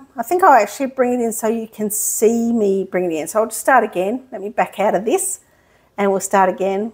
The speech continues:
We'll just delete that. So I've used the little pocket. You can see the Wi-Fi button on the right there is connected,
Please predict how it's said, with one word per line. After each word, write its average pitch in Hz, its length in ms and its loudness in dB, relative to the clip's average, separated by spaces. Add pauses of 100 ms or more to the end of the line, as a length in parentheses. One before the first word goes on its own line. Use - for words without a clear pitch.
We'll 156 160 -12
just - 240 -14
delete 185 360 -2
that. 233 320 4 (960)
So - 140 2
I've 247 160 4
used 339 260 2
the 415 60 0
little 254 220 2
pocket. - 680 0 (220)
You 208 60 -12
can 226 120 -4
see 285 140 -4
the 285 120 -4
Wi-Fi 240 680 6
button 220 360 -2
on 226 180 -6
the 214 80 -2
right 214 280 2
there 220 160 0
is - 240 -4
connected, 214 580 -4